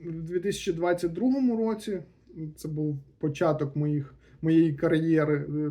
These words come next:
так би мовити, продажника на eBay. eBay, е, через початок війни в Україні прибрав свій відсоток, комісію за продаж.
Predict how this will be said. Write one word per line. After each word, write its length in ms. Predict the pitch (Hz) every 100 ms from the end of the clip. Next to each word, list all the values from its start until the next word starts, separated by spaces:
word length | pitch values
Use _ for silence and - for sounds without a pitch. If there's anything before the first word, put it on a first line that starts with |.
| 147
так 120 | 147
би 100 | 151
мовити, 460 | 151 151 147 151 147 139
продажника 800 | 165 165 147 156 151 147 143 147
на 120 | 143 147
eBay. 540 | 143 139 147 139 135 - - - - - _ _ -
eBay, 580 | 165 147 175 233 247 196
е, 220 | 147 165 160
через 380 | - 165 156
початок 540 | 143 156 180 156 147 147
війни 260 | 156 185
в 60 | 254
Україні 440 | 220 202 190 185
прибрав 580 | 160 165 160 160 170 175 131 -
свій 320 | - 165 170
відсоток, 600 | 156 147 190 190 160 139
комісію 520 | 160 151 160 - 156
за 160 | 139 147
продаж. 640 | 139 165 156 - - -